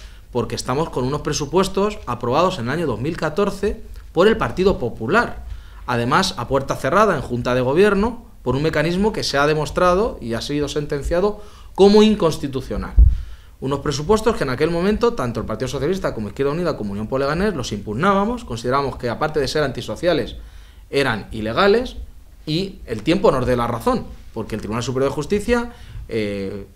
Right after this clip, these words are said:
sentenció favorablemente a las tesis de Unión por Leganés y los presupuestos del año dos mil catorce, que insistimos, los ahora vigentes, fueron declarados ilegales. El Partido Socialista, en una actuación, eh, absolutamente, eh,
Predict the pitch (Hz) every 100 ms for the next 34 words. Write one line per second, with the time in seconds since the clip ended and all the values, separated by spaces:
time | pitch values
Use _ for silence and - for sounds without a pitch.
0 | - - 127 123 127 120 180 226 247 -
1 | 123 123 147 175 131 107 156 151 123 120
2 | 139 160 160 175 208 - - - - 202
3 | 196 135 117 117 165 175 - 90 - -
4 | - - - 117 123 127 127 139 139 135
5 | 202 - 92 - - 117 123 117 196 131
6 | 90 - 113 110 107 127 156 165 202 190
7 | 214 226 - - 147 165 147 127 139 170
8 | 165 - - 139 101 87 85 - - -
9 | - - 135 139 131 185 185 160 196 220
10 | 143 131 131 139 123 190 165 110 117 98
11 | 101 117 135 143 147 139 139 135 131 123
12 | 120 117 113 117